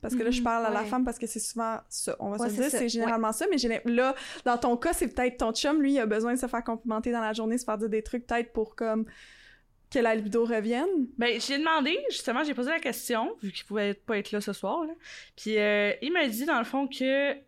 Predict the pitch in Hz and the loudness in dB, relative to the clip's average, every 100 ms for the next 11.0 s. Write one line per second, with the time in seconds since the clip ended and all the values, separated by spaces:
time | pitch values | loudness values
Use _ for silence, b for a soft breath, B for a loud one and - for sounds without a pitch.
0 | _ _ - 233 269 294 269 240 214 262 | _ _ -4 -2 0 2 2 2 0 0
1 | 269 269 202 202 202 196 - 262 233 214 | 0 0 0 0 0 -2 -2 0 0 0
2 | 269 226 220 285 285 214 208 202 202 247 | 2 2 2 0 0 0 0 0 -2 -2
3 | 240 214 226 226 208 196 202 240 - 208 | 0 0 0 0 -2 -2 -4 -6 -4 -2
4 | 214 311 - - B B B B 190 190 | -2 -2 -10 -12 B B B B -4 -2
5 | 202 208 226 262 220 - 233 - - - | -2 -2 0 0 0 -2 -2 -4 -6 -2
6 | 226 277 285 B B B - 196 196 196 | -2 -2 -6 B B B 0 2 4 4
7 | 220 220 202 208 214 226 220 214 214 220 | 2 0 -2 -2 0 0 0 -2 0 -2
8 | 214 220 220 226 233 226 247 220 - 220 | -2 -2 -2 0 0 2 2 2 0 -2
9 | 208 202 220 214 214 262 220 208 185 240 | -2 0 0 0 0 -2 -2 -4 -2 0
10 | 240 233 - 208 190 185 214 226 240 | 0 -2 -2 -2 -2 -2 -2 0 -4